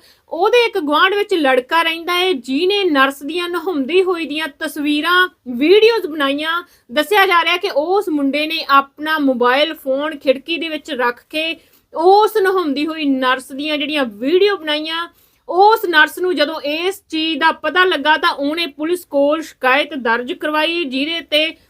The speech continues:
ਪੁਲਿਸ ਨੇ ਐਕਸ਼ਨ ਲਿਆ। ਪੁਲਿਸ ਨੇ ਜਿਹੜਾ ਉਹ, ਅਹ, ਜੋਧਪੁਰ ਰਮਾਣਾ ਦਾ ਜਿਹੜਾ ਮੁੰਡਾ ਹੈ, ਜਿਹਦਾ ਨਾਂ ਜਸਕਰਨ ਸਿੰਘ ਦੱਸਿਆ ਜਾ ਰਿਹਾ, ਉਹਨੂੰ ਗ੍ਰਿਫਤਾਰ ਕਰ ਲਿਆ।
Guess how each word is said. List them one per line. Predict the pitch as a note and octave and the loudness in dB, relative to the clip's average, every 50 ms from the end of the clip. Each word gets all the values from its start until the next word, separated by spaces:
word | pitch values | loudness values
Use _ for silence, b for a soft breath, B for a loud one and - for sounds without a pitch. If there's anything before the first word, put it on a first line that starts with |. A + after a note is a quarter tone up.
| b b b _ - | b b b _ 0
ਪੁਲਿਸ | F4 F4 F#4 F#4+ F#4 - | 4 4 4 4 4 2
ਨੇ | F4+ F#4 F#4 F4+ - - | 0 0 0 0 -2 -2
ਐਕਸ਼ਨ | - D4+ D#4+ D#4 - - - G#4 G4+ | -4 -4 -4 -4 -6 -6 -2 0 0
ਲਿਆ। | G4 F4 E4 E4+ F4 F4 | 0 2 4 4 4 4
ਪੁਲਿਸ | F4 - D#4 D#4+ E4 D#4+ E4 | 2 -2 -8 -6 -6 -8 -8
ਨੇ | D#4+ E4 D#4+ | -8 -6 -4
ਜਿਹੜਾ | C4+ C#4+ D4 D#4 | -2 -2 0 0
ਉਹ, | C#4 C4 C#4 D4+ E4 F4+ F#4+ | 2 2 0 0 0 -2 -4
ਅਹ, | - _ _ _ _ _ _ - C4+ C4+ C#4 C#4 C4 | -6 _ _ _ _ _ _ -4 0 2 4 4 2
ਜੋਧਪੁਰ | A3+ G#3+ G3+ C#4 F#4 E4+ G4 A4 F#4+ F#4+ - G#4+ G#4+ G#4 F4+ F4+ | 2 0 2 2 4 4 4 2 2 0 0 0 2 2 2 4
ਰਮਾਣਾ | C#4+ C#4 C#4 C4+ C4+ D4 D#4+ E4 | 4 4 4 4 4 4 2 2
ਦਾ | D#4+ E4+ E4+ | 2 0 -2
ਜਿਹੜਾ | D#4+ E4 E4 E4+ | -2 -2 -2 0
ਮੁੰਡਾ | D#4 C#4+ C4+ B3+ B3+ B3+ B3 D4+ E4 E4+ | 0 0 0 -2 -2 0 2 2 2 2
ਹੈ, | E4+ F4 F4+ F4+ | 2 0 -2 -4
ਜਿਹਦਾ | C4 C#4 D4 C4+ E4 D#4+ | -4 -6 -6 -6 -4 -2
ਨਾਂ | D#4 D4 D4 | 0 0 0
ਜਸਕਰਨ | C#4 A3+ C4 C4+ - - C#4+ C#4+ C4+ C#4 C#4 | 0 -2 -4 -4 -4 -2 0 0 2 0 0
ਸਿੰਘ | C#4 C#4+ D4 F4+ F#4 | -2 -2 -4 -2 -2
ਦੱਸਿਆ | C4+ B3+ B3 B3 - D4 C#4+ D4 C#4+ | -2 -2 -2 -2 -2 -2 -2 0 0
ਜਾ | D#4 D#4 D#4+ | 0 -2 0
ਰਿਹਾ, | D#4 E4 E4+ A#3 | 0 0 0 0
ਉਹਨੂੰ | A3+ - D4 D4+ D#4+ F4+ G4 F#4+ D4 B3+ | 0 -2 -4 -4 -2 0 0 0 0 0
ਗ੍ਰਿਫਤਾਰ | C4+ B3+ C4+ _ _ - B3+ A#3+ B3+ C#4 D#4+ D#4 | -2 -2 -4 _ _ 0 2 4 6 6 4 2
ਕਰ | - F4 D#4 D4+ D4+ | 0 -4 -4 -2 -2
ਲਿਆ। | E4 D#4+ E4 E4 | -2 0 0 0